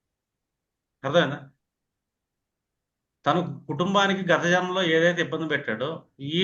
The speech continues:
జన్మలో ఇదే కుటుంబం శత్రువుల్లాగా ఈయన ఇబ్బంది పెట్టే అవకాశం ఉంటుంది. రెండోది చెప్పుకోలేడు,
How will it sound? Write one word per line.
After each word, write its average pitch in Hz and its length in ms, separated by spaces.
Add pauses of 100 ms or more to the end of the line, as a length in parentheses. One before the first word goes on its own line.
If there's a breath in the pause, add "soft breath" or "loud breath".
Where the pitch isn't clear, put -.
(120)
జన్మలో 165 420 (1040)
ఇదే 185 140 (140)
కుటుంబం 185 380 (140)
శత్రువుల్లాగా 170 640
ఈయన 160 160
ఇబ్బంది 170 240
పెట్టే 151 220
అవకాశం 135 360
ఉంటుంది. - 240 (1400)
రెండోది 190 400 (520)
చెప్పుకోలేడు, 185 560